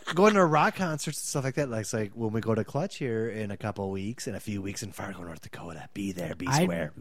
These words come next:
Speaker 2: I'd pay a hundred bucks to see Clutch.
Speaker 1: <laughs> Yeah, but in Fargo, North Dakota, with this other band, it, their all ages show, it's gonna be done by, like, ten thirty, eleven o'clock. We'll be lucky to see an hour of Clutch.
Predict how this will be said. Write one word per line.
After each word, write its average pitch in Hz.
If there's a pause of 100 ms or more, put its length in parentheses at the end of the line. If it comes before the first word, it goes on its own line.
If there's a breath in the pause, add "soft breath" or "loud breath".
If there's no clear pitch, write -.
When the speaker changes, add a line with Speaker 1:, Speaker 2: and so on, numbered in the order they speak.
(120)
Speaker 2:
I'd 165
pay 151
a 131
hundred 127
bucks 117
to 113
see 107
Clutch. -
Speaker 1:
<laughs> -
Yeah, 127 (300 loud breath)
but 135 (380 soft breath)
in 123
Fargo, 131
North 113
Dakota, 151
with 117
this 120
other 139
band, 104
it, 113
their 104 (100)
all 117
ages 147
show, 107
it's 123
gonna 143
be 127
done 143
by, 131
like, 101
ten 120
thirty, 120
eleven 110
o'clock. 117
We'll 113
be 123
lucky 117
to 107
see -
an 104
hour 95
of 90
Clutch. -